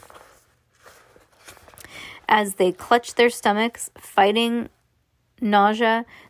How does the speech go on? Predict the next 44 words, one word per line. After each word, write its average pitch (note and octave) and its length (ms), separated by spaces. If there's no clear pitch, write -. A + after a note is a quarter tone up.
the G3 80
crate A3+ 340
ro-, G#3+ 500
the G#3+ 120
crate A#3+ 420
was F#3+ 200
lifted A#3 520
to A3 140
what G3 300
they F#3 120
could F#3 120
only G#3 280
be, A3 480
have G#3 280
been G#3 240
an F#3+ 160
extremely G#3+ 640
dangerous F#3 480
height. F3+ 260
It G3+ 160
swung F#3+ 420
left, F3+ 400
then F3 220
right, F#3 400
then E3 160
up, - 300
then A3 180
down, E3+ 340
then F3+ 160
further G#3+ 340
left, A3 360
then A3+ 160
left F3 240
again, F3 320
and F#3+ 160
then F3+ 120
right F3+ 220
again, F#3+ 280
and F3+ 180
then F3 180
right F3 240
some F#3 180
more. F#3 280
"Crane?" A3 560